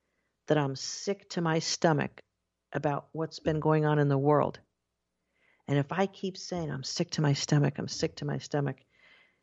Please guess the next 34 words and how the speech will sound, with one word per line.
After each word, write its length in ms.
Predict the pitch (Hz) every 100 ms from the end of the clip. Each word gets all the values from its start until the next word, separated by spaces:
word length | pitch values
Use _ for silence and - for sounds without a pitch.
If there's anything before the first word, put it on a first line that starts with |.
| _ -
and 120 | 143
I 140 | 160
keep 280 | 190 - 175
sending 440 | - - 170 156 139
that 240 | 147 156 -
energy 420 | 156 160 151 -
out, 220 | 131 127 -
I'm 160 | 160
gonna 160 | 170 143
eventually 400 | 131 143 147 131
be 120 | 131
sick 240 | 131 - -
to 100 | 131
my 100 | 123
stomach. 480 | - 147 147 - - _ _ _ _ _ _ _ _ _ _ _ _ _ _ _ _ _
I 120 | - 185
don't 100 | 190
even 180 | 156
have 180 | 147 147
to 80 | -
say 220 | - 185
I'm 120 | 180 135
sick 280 | - 147
to 100 | -
my 100 | 135
stomach. 560 | 127 - 131 117 - - _ _ _ _
I 120 | - 185
might 240 | 156 -
feel 680 | - _ 214 208 147 - - _ _ _ _ _ _ _ _ -
that 100 | 139
I 60 |
can't 320 | 131 - 131 -
stomach 440 | - 131 123 -
this. 380 | - - -